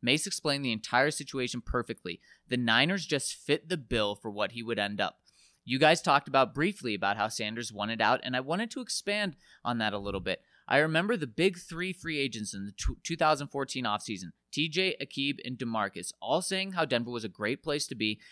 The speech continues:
and how they knew they were on a team that was going to maintain an extremely high level and win a title. Do you guys think that if we continue to keep sucking, especially with no apparent plan in place to return to glory, that we will be left unable to attract big-name free agents in the future?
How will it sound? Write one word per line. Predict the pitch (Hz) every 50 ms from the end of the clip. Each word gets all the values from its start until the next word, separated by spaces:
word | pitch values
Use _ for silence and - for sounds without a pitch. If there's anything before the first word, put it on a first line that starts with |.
| - -
and | - 127
how | 143 147
they | 147 160 151
knew | 143 131 127 123 127 139 151
they | 156 170 175
were | 165 185 185
on | 180 185
a | 196 190
team | - - 117 110 110
that | 113 85
was | 76 117 117
going | 120 120 117
to | 120 120
maintain | 120 120 113 - 113 110 110
an | 113 113
extremely | 110 - - - - - 113 110 113 123 139 143 143
high | 135 113 104 104 104 110
level | 110 101 90 87 98 101 - -
and | 110 113 104
win | 98 92 87
a | 98 104
title. | - 104 110 131 151 156 127 - - _ _ _ _ _ _ _ _ -
Do | 120
you | 120 131 147
guys | 170 208 214 220 - -
think | - - 123 110 110 - - -
that | 120 110
if | 113 98 -
we | 127 113
continue | - 135 117 - - 139 131 151 180 190
to | 202
keep | 202 - - 190 175
sucking, | - - 143 117 - - 101 98 - -
especially | 131 131 - - - - - - 190 202 220 - - 208 185 143 123 107 92 - _ _ _ _ _
with | - 131 127 -
no | 120 113 113 113 127 160
apparent | 175 - 175 156 151 151 151 -
plan | - 131 117 107 110 117
in | 117 110
place | - 110 104 104 - -
to | 110
return | 107 104 - - 104 101 104
to | 110 104
glory, | - 95 92 92 92 95 - _ _ - _ -
that | 123 120 113
we | 127 143
will | 156 175 170
be | 160 190 190
left | 156 135 123 123 - - - -
unable | 127 143 165 190 202 190 202 202
to | - 214 202
attract | 190 - - 117 98 107 120 - 117 -
big-name | - 113 113 117 131 131 139 143
free | - - 135 139 131
agents | 156 165 147 160 143 -
in | 117 107
the | 104
future? | - - 101 92 - - 101 76